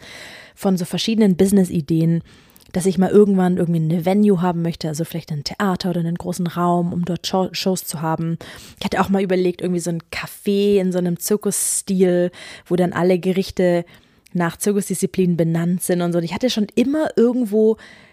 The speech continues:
Bedürfnisse oder Wünsche oder ich wollte sowas schon immer mal irgendwann haben, aber es war bisher immer sehr, sehr, sehr abstrakt. Und jetzt so seit den letzten Jahren hat sich das immer mehr so rauskristallisiert, dass eigentlich so ein bisschen der nächste Schritt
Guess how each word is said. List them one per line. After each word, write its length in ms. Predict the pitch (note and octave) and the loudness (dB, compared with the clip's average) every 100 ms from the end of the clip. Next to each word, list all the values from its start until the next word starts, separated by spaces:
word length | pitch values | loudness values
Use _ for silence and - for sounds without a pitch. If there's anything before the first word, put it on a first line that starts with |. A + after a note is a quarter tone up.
| _ _ _ _ - | _ _ _ _ 0
Bedürfnisse 760 | G#3 G#3+ B3 - B3 A#3 A#3+ | 2 4 2 2 -2 2 2
oder 200 | G#3+ F3 | 2 2
Wünsche 340 | F3+ A3 - G3+ | 0 0 2 2
oder 120 | E3+ | 2
ich 140 | D#3+ | 0
wollte 240 | F#3+ A#3+ A3+ | -2 -2 -2
sowas 180 | G3 | -2
schon 160 | G3 G3 | -4 -2
immer 220 | - A3+ | -2 -2
mal 140 | C4 A3 | -2 -2
irgendwann 400 | G3+ G3 F3+ D3 | 0 0 -2 -4
haben, 280 | D#3 G3+ F4+ _ | -6 -6 -8 _
aber 160 | F3+ F#3 | -2 -2
es 120 | F#3 | 0
war 100 | - | -2
bisher 380 | - G#3+ - A3 | -2 -6 -4 -2
immer 200 | G3 F3+ | -2 -2
sehr, 200 | D#3+ E3 | -2 -4
sehr, 160 | D#3+ | -4
sehr 240 | D#3 D#3+ - | -6 -8 -8
abstrakt. 720 | F3 - - - - - - _ _ _ _ _ - | -10 -8 -8 -12 -16 -18 -20 _ _ _ _ _ -10
Und 120 | - G#3 | -2 2
jetzt 380 | A3 - - | 2 0 -6
so 300 | - G#3+ G#3+ - - - - - _ _ | -2 0 0 -4 -20 -20 -20 -20 _ _
seit 300 | - F3 F3 | -6 -4 -2
den 100 | F3+ | 0
letzten 540 | F3+ - - - A#3 | 0 -2 -6 -2 0
Jahren 580 | F#3+ D#3 C3 C#3 D3+ A3+ F4 _ - | 0 -4 -6 -8 -4 -4 -6 _ -8
hat 140 | F#3+ - | -6 -4
sich 120 | G#3+ | -4
das 140 | G3 | -6
immer 240 | - G3+ B3 | -4 -2 2
mehr 160 | B3 | 2
so 80 | F#3+ | 2
rauskristallisiert, 1040 | D#3+ E3 G#3 - G3+ G#3 G#3 G3 A3 - - - - - _ | 0 -2 -4 -8 -8 -4 -4 -2 -4 -6 -16 -20 -20 -20 _
dass 260 | F#3+ F3 - | 0 0 -4
eigentlich 480 | - G3 B3 C4 A#3 | 0 2 2 2 2
so 80 | - | 2
ein 40 | |
bisschen 180 | G3+ G#3+ | 2 2
der 100 | F#3+ | 2
nächste 320 | F3 G#3 - | 2 0 0
Schritt 640 | G#3 - - G3 - - | 0 0 -2 -2 -2 -6